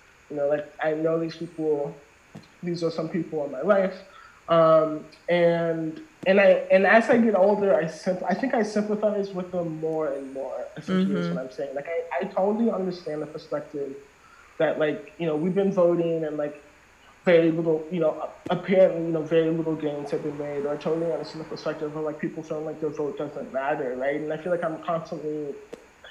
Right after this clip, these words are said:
Speaker 1: you know, hitting against that and trying to convince people of otherwise. Like, you know, I, I don't have,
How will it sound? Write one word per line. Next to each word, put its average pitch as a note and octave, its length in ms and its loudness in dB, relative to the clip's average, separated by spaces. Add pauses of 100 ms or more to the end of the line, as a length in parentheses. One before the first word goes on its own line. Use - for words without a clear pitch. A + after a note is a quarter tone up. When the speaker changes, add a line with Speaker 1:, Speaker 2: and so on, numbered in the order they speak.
(140)
Speaker 1:
you F3+ 60 -4
know, D#3 100 0
hitting F#3 340 2
against D#3 400 -4
that D#3 140 0
and D3+ 140 -8
trying E3 160 -2
to D#3 80 -8
convince D#3 360 -10
people C#3+ 360 -8
of B2 80 -6
otherwise. - 560 0
Like, - 140 -6 (480)
you A#3 60 6
know, F#3 220 8
I, B3 360 6
I A3 120 6
don't F4 160 4
have, G#3 340 0